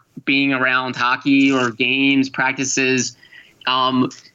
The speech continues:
in terms of just kind of shifting gears here,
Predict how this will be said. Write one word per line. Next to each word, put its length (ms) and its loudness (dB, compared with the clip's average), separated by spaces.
in 100 -2
terms 280 -2
of 140 -2
just 240 -4
kind 140 0
of 60 -4
shifting 380 -2
gears 400 0
here, 480 0